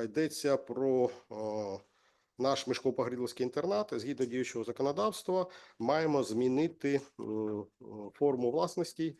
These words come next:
і, точніше, не форму власності, а спеціалізацію закладу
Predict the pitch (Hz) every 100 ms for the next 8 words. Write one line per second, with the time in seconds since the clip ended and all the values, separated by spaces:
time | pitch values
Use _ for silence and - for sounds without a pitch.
0 | _ - 127 127 131 - - 120 123 -
1 | 117 170 151 120 113 - 107 - 107 -
2 | - - - 117 104 143 135 143 127 107
3 | - 101 117 180 185 180 165